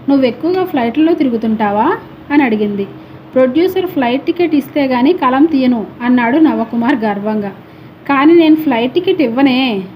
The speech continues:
అందామె. ఏమనాలో తోచక ఊరికే చూస్తూ ఉండిపోయాడు నవకుమార్. నవ్వింది ఐశ్వర్య. "ఫ్లైట్ టికెట్ ఇవ్వను, నాకు నా ఓన్ ఎగ్జిక్యూటివ్ జెట్ ఉంది, తెలుసు కదా?" అంటే, "తెలుసు మేడం," అన్నాడు అతను.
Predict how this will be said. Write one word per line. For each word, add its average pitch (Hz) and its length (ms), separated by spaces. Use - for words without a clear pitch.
అందామె. 208 440
ఏమనాలో 311 600
తోచక 277 400
ఊరికే 311 540
చూస్తూ 277 260
ఉండిపోయాడు 226 600
నవకుమార్. 214 800
నవ్వింది 240 420
ఐశ్వర్య. 214 460
"ఫ్లైట్ 247 340
టికెట్ 370 300
ఇవ్వను, 262 400
నాకు 262 460
నా 277 160
ఓన్ 269 300
ఎగ్జిక్యూటివ్ 302 640
జెట్ 233 220
ఉంది, 240 260
తెలుసు 277 340
కదా?" 220 280
అంటే, 220 360
"తెలుసు 285 260
మేడం," 254 420
అన్నాడు 247 300
అతను. 208 240